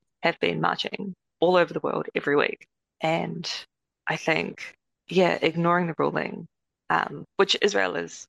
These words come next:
you know, I think the defense minister was tweeting Hag Schmag this morning and that sort of thing. Like, they're blatantly ignoring it, um, and they don't care. And I wouldn't be surprised if the states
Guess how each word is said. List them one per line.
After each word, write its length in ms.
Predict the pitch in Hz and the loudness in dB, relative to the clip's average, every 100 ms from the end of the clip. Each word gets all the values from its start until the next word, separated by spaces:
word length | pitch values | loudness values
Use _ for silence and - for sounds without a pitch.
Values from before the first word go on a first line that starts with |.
| - | -10
you 80 | |
know, 80 | 165 | -4
I 100 | - | -4
think 200 | - - | -4 -10
the 120 | - - | -6 -8
defense 380 | - 160 - | -6 -8 -6
minister 280 | - 170 - | -4 -2 -2
was 260 | - - - _ _ _ - | -2 -4 -10 _ _ _ -6
tweeting 320 | 160 151 156 | -2 -2 -2
Hag 280 | - 80 - | -2 0 0
Schmag 360 | - 82 85 78 | 0 0 -2 -4
this 180 | - - | -8 -4
morning 360 | - - 185 175 | -2 -2 -4 -4
and 140 | 165 | -2
that 120 | 156 | -2
sort 140 | - - | -4 -4
of 60 | |
thing. 280 | - - 190 - _ _ _ - | -4 -4 -6 -12 _ _ _ -2
Like, 200 | - - _ _ - | -2 -2 _ _ 2
they're 140 | 190 | 2
blatantly 520 | 175 170 170 - - | 4 0 0 -4 -6
ignoring 400 | - 151 - - | -6 -4 -2 -2
it, 120 | - - _ - | -4 -8 _ -2
um, 300 | - - - - | 0 0 -2 -2
and 120 | 160 | 0
they 80 | 160 | 2
don't 220 | - - | 0 -2
care. 240 | - - - _ _ _ _ - | -6 -6 -8 _ _ _ _ -2
And 520 | 165 170 - 170 - - _ _ _ | 0 0 -2 -8 -8 -10 _ _ _
I 540 | 170 175 180 180 175 - _ - | -2 -2 -2 -4 -4 -8 _ 0
wouldn't 260 | 165 220 | 4 4
be 60 | 208 | 2
surprised 460 | - - - 50 - | 0 -2 -2 -2 -6
if 100 | - | -6
the 100 | - | -4
states 420 | - - - - | -4 -4 -6 -12